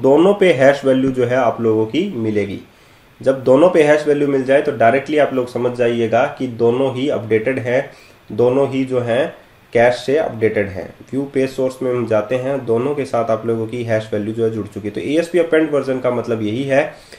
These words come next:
कि अगर जिसके साथ hash value नहीं आती है तो definitely आप लोग समझ जाइएगा कि ये कैश से आप लोगों की image आ रही है। तो कैश को disable कर दीजिए, आप लोगों को actual look जो है वो देखने को मिल जाएगा।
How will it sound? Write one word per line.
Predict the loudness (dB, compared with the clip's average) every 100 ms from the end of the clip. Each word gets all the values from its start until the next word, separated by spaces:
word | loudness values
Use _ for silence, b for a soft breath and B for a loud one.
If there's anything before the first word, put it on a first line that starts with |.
| B B B _ 0
कि | 4
अगर | 6 4
जिसके | 2 -2 -2
साथ | 2 0 2
hash | 0 2 2
value | 0 0
नहीं | 0 2 4 6
आती | 6 2
है | -2 0 0
तो | -2 0
definitely | 2 2 2 0 2
आप | 0 0
लोग | -4
समझ | -2 -2 0
जाइएगा | 0 0 0 0 -2
कि | -2 -6
ये | -4 -4 -6 0
कैश | 2 2
से | 0 0
आप | 2
लोगों | 0 -2 -2
की | -4
image | -2 2
आ | 2
रही | 0 -2
है। | -4
तो | -4
कैश | -4 -4 -4
को | -4
disable | -4 -4 -2 0
कर | 0 -2
दीजिए, | -2 -2 0
आप | 0
लोगों | 0 -4
को | -2 -2
actual | -2 -4 -2
look | -2 -4
जो | -4 -2
है | -2 -4 B B B -4
वो | -2 -2 -6 -16 -2
देखने | 0 0 -2
को | -2
मिल | -2 -2 -2
जाएगा। | -4 -4